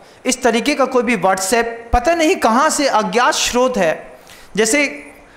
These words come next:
कहाँ से बदबू आती है, कहाँ से घर के अंदर नाली का पानी झिरता है, पता नहीं चलता। ऐसे उस अज्ञात स्रोत से आने वाले किसी भी WhatsApp, किसी भी प्रकार की किसी भी संवाद को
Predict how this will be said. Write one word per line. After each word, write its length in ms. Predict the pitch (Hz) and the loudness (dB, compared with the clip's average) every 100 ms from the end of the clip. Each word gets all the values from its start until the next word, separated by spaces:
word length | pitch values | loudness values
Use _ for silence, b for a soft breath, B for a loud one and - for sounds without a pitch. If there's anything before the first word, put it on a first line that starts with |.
| B | B
कहाँ 220 | 233 240 285 | 0 2 2
से 140 | 285 | 2
बदबू 420 | 226 220 233 277 | 2 2 2 4
आती 340 | 240 214 247 226 | 2 2 0 2
है, 440 | 220 220 - B B - | 2 -2 -10 B B -2
कहाँ 220 | 240 277 | 0 2
से 200 | 277 277 | 2 0
घर 220 | 208 220 | 0 -2
के 120 | 226 254 | 0 -2
अंदर 180 | 254 | 0
नाली 340 | 254 226 220 247 | 0 0 0 0
का 100 | 269 | 0
पानी 340 | 269 214 247 | 0 0 0
झिरता 480 | 180 160 214 214 240 | 0 0 0 0 0
है, 340 | 202 208 - B B - | 2 0 -2 B B -4
पता 260 | 277 330 311 | 0 2 2
नहीं 240 | 240 226 | 2 2
चलता। 680 | 208 175 170 156 135 - B B | 0 0 0 0 -2 -12 B B
ऐसे 220 | 233 247 330 | 0 2 0
उस 140 | - | 0
अज्ञात 520 | - 247 202 247 330 | 0 0 2 2 2
स्रोत 320 | - - 294 | 2 2 0
से 180 | 294 311 | 0 -2
आने 340 | 247 220 254 285 | 2 2 2 2
वाले 280 | 254 262 | 2 0
किसी 280 | 294 262 285 | -4 -4 -4
भी 140 | 277 233 | -4 0
WhatsApp, 500 | 202 208 214 247 247 - B B B - | 0 0 0 0 -2 -8 B B B -6
किसी 200 | 262 285 | -2 -2
भी 100 | 277 | -2
प्रकार 340 | 233 233 254 | -2 0 -2
की 140 | 240 | -4
किसी 220 | 214 214 240 | -6 -6 -4
भी 100 | 240 | -4
संवाद 520 | 214 190 196 233 - | -2 -2 0 0 0
को 400 | 185 165 - | 0 0 -4